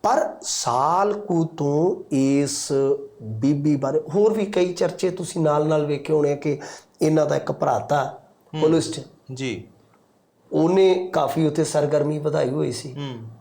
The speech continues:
Speaker 1: ਇੱਕ ਦੋ ਅਫਸਰਾਂ ਨਾਲ ਪੇਚਾ ਵੀ ਪਿਆ।
Speaker 2: ਜੀ।
Speaker 1: ਫਿਰ ਮਤਲਬ ਕਿ ਕਈ ਪ੍ਰਕਾਰ ਦੇ ਉੱਥੇ ਚਰਚੇ ਚੱਲੇ। ਇਹ ਖੁਦ ਬੀਬੀ, ਅ, ਪਿਛਲੇ ਕੁਝ ਸਮੇਂ ਤੋਂ ਜੇ ਤੁਸੀਂ ਵੇਖੋਗੇ ਤਾਂ ਆਪ ਹੀ ਕਹਿ ਰਹੀ ਆ ਕਿ ਮੇਰਾ ਨਾਂ ਵਰਤ ਕੇ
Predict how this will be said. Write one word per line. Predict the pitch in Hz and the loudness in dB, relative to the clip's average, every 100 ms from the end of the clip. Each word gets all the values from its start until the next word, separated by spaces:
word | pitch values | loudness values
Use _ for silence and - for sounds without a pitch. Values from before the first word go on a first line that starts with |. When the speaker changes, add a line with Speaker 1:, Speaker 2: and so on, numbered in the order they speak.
| - | -2
Speaker 1:
ਇੱਕ | 160 156 | -2 2
ਦੋ | 147 131 | 2 2
ਅਫਸਰਾਂ | - 143 135 | 2 -2 0
ਨਾਲ | 131 127 | 0 -2
ਪੇਚਾ | 123 165 165 156 | 0 0 2 0
ਵੀ | 151 | -2
ਪਿਆ। | 147 143 139 131 | -4 -4 -4 -4
Speaker 2:
ਜੀ। | 123 113 101 - - - | -4 -6 -6 -14 -20 -10
Speaker 1:
ਫਿਰ | - 330 359 | 0 0 2
ਮਤਲਬ | 214 214 254 | 0 0 -2
ਕਿ | 240 254 | 0 -2
ਕਈ | - 208 226 233 | 0 2 2 0
ਪ੍ਰਕਾਰ | 226 175 160 151 139 | 0 -4 0 0 0
ਦੇ | 135 135 | 0 -4
ਉੱਥੇ | 131 123 | -4 -6
ਚਰਚੇ | 123 113 120 | -6 -6 -6
ਚੱਲੇ। | 110 - 90 73 - _ _ _ _ _ _ - - - 196 | -8 -8 -10 -12 -18 _ _ _ _ _ _ -20 -20 -4 -2
ਇਹ | - | 0
ਖੁਦ | - 262 | 0 2
ਬੀਬੀ, | 208 190 180 202 202 - 151 | 2 2 2 2 2 2 0
ਅ, | |
ਪਿਛਲੇ | - 135 151 156 | 0 -2 0 0
ਕੁਝ | 156 147 143 | 0 -2 -2
ਸਮੇਂ | - 131 139 | -2 0 0
ਤੋਂ | 135 143 | -2 -4
ਜੇ | 127 131 | -4 -6
ਤੁਸੀਂ | 131 113 127 | -4 -4 -4
ਵੇਖੋਗੇ | 113 123 135 131 127 | -4 -4 -4 -4 -4
ਤਾਂ | 139 135 - - _ - - _ _ _ | -2 -4 -4 -20 _ -20 -20 _ _ _
ਆਪ | 147 156 160 185 | 0 2 2 0
ਹੀ | |
ਕਹਿ | - 156 170 | 2 2 2
ਰਹੀ | 180 156 | -2 -4
ਆ | 147 - _ _ _ _ | -6 -18 _ _ _ _
ਕਿ | 185 | 2
ਮੇਰਾ | 170 160 165 165 202 - - _ _ _ 127 | 4 4 4 2 -2 -8 -18 _ _ _ -4
ਨਾਂ | 131 139 170 | 0 2 2
ਵਰਤ | 156 151 - | 2 0 -2
ਕੇ | 143 131 107 | -4 -4 -6